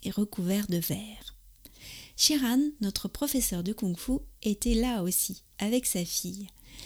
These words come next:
Je suis toute tendue devant l'effort physique des danseurs. C'est vraiment très beau », a-t-elle dit. Le deuxième acte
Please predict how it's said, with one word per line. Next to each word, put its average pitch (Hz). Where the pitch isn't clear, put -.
Je 240
suis 277
toute -
tendue 320
devant 254
l'effort 247
physique 233
des 240
danseurs. 226
C'est 208
vraiment 269
très 233
beau », 185
a-t-elle 165
dit. 180
Le 226
deuxième 240
acte -